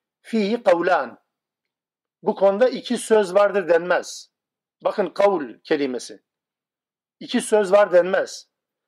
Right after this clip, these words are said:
Ya da bu meselede akval, bu meselede sözler var denmez ya.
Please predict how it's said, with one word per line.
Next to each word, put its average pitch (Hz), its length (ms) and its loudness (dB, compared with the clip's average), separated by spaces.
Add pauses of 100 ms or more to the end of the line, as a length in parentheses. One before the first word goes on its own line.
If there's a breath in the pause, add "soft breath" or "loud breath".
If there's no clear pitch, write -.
(300)
Ya 202 160 0
da 240 300 2
bu 196 200 0
meselede 208 600 2
akval, 190 680 2 (840)
bu 226 120 -2
meselede 226 520 2
sözler 202 560 0
var 202 260 2
denmez 165 540 0
ya. 240 280 0